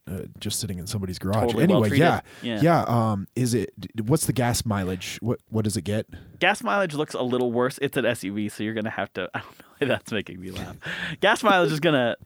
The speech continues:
Speaker 2: that's gonna push you up
Speaker 1: Does he
Speaker 2: about
Speaker 1: know what's
Speaker 2: twenty-four,
Speaker 1: coming?
Speaker 2: twenty-five.
Speaker 1: Okay, um, okay, that's not too bad. I think
Speaker 2: But
Speaker 1: my
Speaker 2: that's,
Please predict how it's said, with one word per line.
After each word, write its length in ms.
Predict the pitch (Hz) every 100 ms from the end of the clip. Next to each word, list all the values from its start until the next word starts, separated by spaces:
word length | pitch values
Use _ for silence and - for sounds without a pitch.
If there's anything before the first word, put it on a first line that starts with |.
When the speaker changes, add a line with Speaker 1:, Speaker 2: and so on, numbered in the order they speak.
| _ _ _
Speaker 2:
that's 140 | 220 214
gonna 160 | 156
push 220 | 123 147
you 80 | 143
up 40 | 120
Speaker 1:
Does 80 |
he 40 | 127
Speaker 2:
about 200 | 120 110
Speaker 1:
know 60 |
what's 180 | 147 135
Speaker 2:
twenty-four, 160 | 131 123
Speaker 1:
coming? 240 | - 123 101
Speaker 2:
twenty-five. 540 | 113 90 65 - - - - - -
Speaker 1:
Okay, 320 | 175 92 95
um, 460 | - 107 101 101 110 - 120
okay, 160 | 92
that's 200 | 87 117
not 120 | 107 -
too 180 | 123
bad. 320 | 104 95 - 87
I 60 |
think 160 | - 95
Speaker 2:
But 100 | 147
Speaker 1:
my 60 |
Speaker 2:
that's, 60 | 196